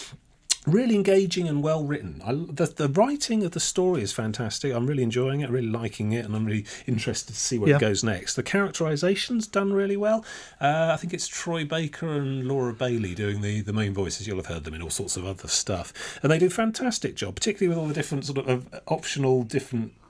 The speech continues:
Speaker 1: types of line you can choose, which sort of guides and informs the sorts of personality they come across. So you've got, Reese has got this optic, uh, this, this echo eye thing that can scan things, and that lets you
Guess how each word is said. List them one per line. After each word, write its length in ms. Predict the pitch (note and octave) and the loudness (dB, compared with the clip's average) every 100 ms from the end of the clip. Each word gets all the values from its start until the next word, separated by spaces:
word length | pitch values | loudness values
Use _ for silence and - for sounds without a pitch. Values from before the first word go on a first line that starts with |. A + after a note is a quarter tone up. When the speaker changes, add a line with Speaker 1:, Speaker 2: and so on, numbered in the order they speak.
| - | -6
Speaker 1:
types 340 | C#3 C3 - | -2 -2 0
of 100 | A2+ | 0
line 380 | B2+ B2+ A#2+ G2 | 2 2 0 0
you 80 | G2+ | -2
can 160 | - | -2
choose, 500 | G2+ F3+ G2 D2+ D2 | 0 2 0 -2 -10
which 160 | F#2+ F2 | -8 -6
sort 200 | G#2 F2 | -6 -8
of 200 | - - | -14 -2
guides 380 | A2+ G2 G2 - | 2 2 0 0
and 80 | G2+ | -2
informs 460 | F#2 A2+ F#2 F2 | -2 -2 -2 -2
the 60 | - | 0
sorts 340 | - G2 - | -2 -2 -6
of 80 | - | -6
personality 640 | - G2 - G#2 G#2 F#2 F#2+ | -4 -2 -2 -4 -4 -6 -6
they 140 | G2 | -6
come 200 | - G#2+ | -4 -4
across. 280 | G2 E2 - | -4 -8 -10
So 300 | - - - E3+ | -10 -12 0 4
you've 60 | |
got, 40 | F3+ | 4
Reese 200 | G3 - | 2 0
has 100 | D3 | -2
got 180 | D#3 C#3 | -2 2
this 220 | C3+ - | 0 2
optic, 500 | B2+ - - C#3 - - | 2 2 -2 -4 -2 0
uh, 60 | |
this, 160 | B2+ - | 2 2
this 160 | A#2+ - | -2 -2
echo 420 | A#2+ - A2 A2+ | -4 0 0 2
eye 320 | G#2 G#2 G#2+ | 0 -2 -2
thing 340 | F#2 F2+ E2+ F#2+ | -4 -6 -6 -8
that 100 | - | -6
can 200 | - F#2 | -4 -2
scan 560 | - - G#2 G2 F#2+ | 0 0 -2 -4 -6
things, 420 | F2+ F#2+ F#2+ F#2+ F#2 | -4 -4 -4 -6 -6
and 80 | |
that 140 | F#2 F#2+ | -8 -8
lets 200 | - - | -8 -6
you 140 | F#2+ | -6